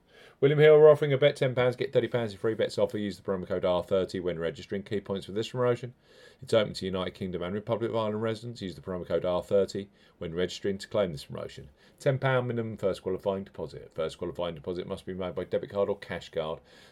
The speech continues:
No e-wallet first deposits are eligible, and that includes PayPal. Your first bet qualifies you for the free bets. You must stake ten pounds win or ten pounds each way, twenty pounds in total,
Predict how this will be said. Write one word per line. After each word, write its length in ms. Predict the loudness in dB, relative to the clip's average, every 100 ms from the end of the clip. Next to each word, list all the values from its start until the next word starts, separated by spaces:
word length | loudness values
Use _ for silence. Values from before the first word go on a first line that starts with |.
| 2
No 140 | 6
e-wallet 440 | 6 8 8 8 6
first 260 | 6 6
deposits 340 | 2 -2 0 2
are 140 | 2
eligible, 280 | 2 -2 -4
and 80 | -4
that 80 |
includes 300 | -4 -4 -6
PayPal. 760 | -6 -10 -10 -10 -18 -12 -8 -8 -10 -20 -20 -20 -16 -10
Your 80 | 4
first 260 | 6 8
bet 160 | 6 2
qualifies 480 | 4 2 6 4 4
you 60 |
for 80 | -10
the 60 | -6
free 240 | 0 0
bets. 320 | 2 0 0
You 60 | -12
must 120 | -8
stake 140 | -8 -6
ten 180 | -10
pounds 260 | -8 -8 -4
win 220 | -4 -2
or 60 | -4
ten 220 | -6 -8
pounds 260 | -8 -8 -8
each 180 | -8
way, 160 | -4 -4
twenty 220 | -6 -10
pounds 260 | -8 -8 -8
in 80 | -8
total, 320 | -6 -6